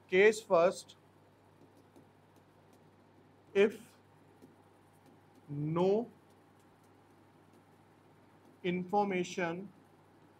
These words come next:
is given or if, ये केस सेकंड हो गया,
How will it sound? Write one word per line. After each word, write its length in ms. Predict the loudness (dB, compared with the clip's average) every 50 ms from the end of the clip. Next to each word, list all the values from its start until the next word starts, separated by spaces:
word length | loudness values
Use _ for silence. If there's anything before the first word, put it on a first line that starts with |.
| -20 -20 _ _ -20 -20 -20 -20 -20 _ -20 -20 -20 _ _ -20 -20 _ _ _ _ _ _ -20 _ _ _ _ _ _ -20 _ -20 -20 -20 -6 -2
is 200 | 0 0 0 0
given 420 | 0 0 0 2 2 0 -2 -4 -8 -12 -18 -20 -20 -20 -20 -20 -20 -20 -20 _ -20 -20 -20 -20 -20 -20 -20 -20 -20 -20 -20 -20 -20 -20 -20 -20 -20 -20 -20 -20 -20 -20 -20 -20 -20 -20 -20 -20 -20 -20 -20 -20 -20 -20 -20 -20 -20 -20 -20 -20 -20 -20 -20 -20 -20 -20 -20 -20 -20 -20 _ _ _ -20 -20 -20 -20 -20 -20 -20 -20 -20 -20 -20 -20 -20 -20 -20 -20 _ -20 _ _ _ -20 _ _ -20 _ _ _ -20 -20 -20 -20 -20 -20 0 6
or 260 | 10 12 12 12 12 10 6 -4 -20 -20 -20 -20 -20 -20 -20 -20 -20 -20 -20 -20 -20 -20 -20 -20 -20 -20 -20 -20 -20 -20 _ _ _ -20 -20 _ -20 -12 -4 0
if, 280 | 0 0 0 -2 -8 -16 -20 -20 -20 -20 _ -20 -20 _ _ _ -20 -14 -8 -6
ये 80 | -6 -4
केस 320 | 0 2 2 2 2 0
सेकंड 320 | -4 -4 -2 -2 -4 -2 -2
हो 100 | -2 -2
गया, 180 | -2 -2 -4